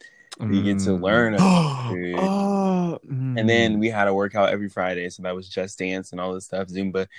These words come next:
Speaker 1: But mostly it was Just Dance, 'cause nobody liked Zumba. Just Dance
Speaker 2: Your
Speaker 1: was
Speaker 2: school had stairs, Just Dance, Zumba. We didn't have none of that.
Speaker 1: Oh.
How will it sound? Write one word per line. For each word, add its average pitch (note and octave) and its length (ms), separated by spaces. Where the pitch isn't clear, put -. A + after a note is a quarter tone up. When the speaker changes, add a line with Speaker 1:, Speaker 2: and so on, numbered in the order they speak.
Speaker 1:
But G2+ 80
mostly A#2+ 300
it - 20
was G2+ 120
Just F#2+ 220
Dance, F#2 220
'cause G2 100
nobody G#2 260
liked E2+ 280
Zumba. E2+ 260
Just F2+ 240
Dance A#2 140
Speaker 2:
Your A#2+ 100
Speaker 1:
was D3 120
Speaker 2:
school F#2 340
had F2 320
stairs, C3 1040
Just A2+ 340
Dance, B2 480
Zumba. G2 340
We A2 200
didn't C3 160
have E2+ 180
none E2 160
of E2 80
that. F2+ 220
Speaker 1:
Oh. F2 360